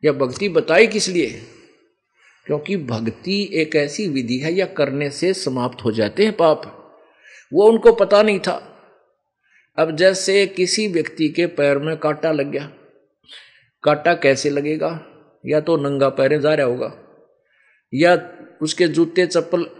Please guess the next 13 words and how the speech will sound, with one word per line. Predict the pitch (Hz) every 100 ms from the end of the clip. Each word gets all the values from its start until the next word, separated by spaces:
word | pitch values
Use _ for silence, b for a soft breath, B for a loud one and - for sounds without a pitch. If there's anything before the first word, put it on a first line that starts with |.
| -
टूटे | 151 - 175
हुए | 160 160
होंगे | 180 160
नीचे | 151 156 165
से। | 165 127 131 - _ _ _ _ _ _ _ - _ _ _ b b b b b b
अब | 160 180 -
कांटा | 185 180 220
लग | 208 151
गया | 139
किसी | 131 185 185 208
भी | 180
कारण | 147 117 104
से, | -